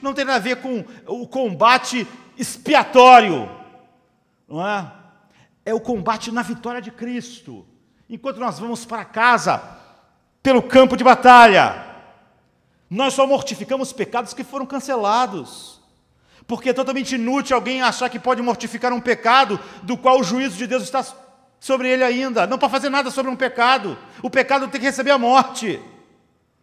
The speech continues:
Nós só podemos mortificar um pecado porque ele foi cancelado, nós fomos justificados. Aquele pecado não conta mais no tribunal de Deus contra nós. Agora nós temos, é,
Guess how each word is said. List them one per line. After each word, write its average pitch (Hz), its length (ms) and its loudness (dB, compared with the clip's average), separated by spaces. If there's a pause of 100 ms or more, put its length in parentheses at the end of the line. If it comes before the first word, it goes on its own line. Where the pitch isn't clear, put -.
(600)
Nós 247 220 -2
só 277 80 -2
podemos 254 280 -2
mortificar 233 640 -2
um 220 80 -4
pecado 226 500 -2
porque 247 240 -8
ele 262 80 -2
foi 262 160 -6
cancelado, 262 320 -2
nós 240 100 -4
fomos 269 200 -8
justificados. 233 840 -2 (220)
Aquele 277 260 -4
pecado 247 380 -2
não 262 140 -4
conta 269 320 -2
mais 247 160 -2
no 233 120 -6
tribunal 254 380 -4
de 233 100 -4
Deus 247 220 0
contra 262 320 -2
nós. 240 800 -4 (440)
Agora 233 320 0
nós 254 160 -2
temos, 254 500 -2 (340)
é, 190 400 0